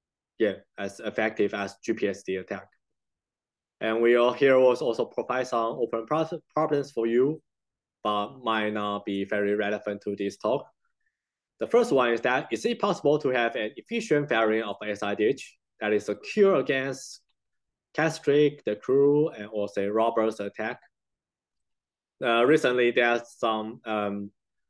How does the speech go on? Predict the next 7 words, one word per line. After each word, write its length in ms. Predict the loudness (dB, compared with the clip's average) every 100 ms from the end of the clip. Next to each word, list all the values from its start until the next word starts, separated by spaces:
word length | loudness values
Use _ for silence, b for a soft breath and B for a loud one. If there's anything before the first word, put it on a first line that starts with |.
| -6
a 120 | -2
masking 500 | -2 -4 -4 -4 -2
technique, 540 | -4 -6 -2 -2 -2 -10 -20 _ _ _ _ _ _ _
uh, 160 | -6 -6
proposed 480 | -8 -6 0 0 0
in 180 | -6 -4
ePrint, 480 | -6 -2 -2 -2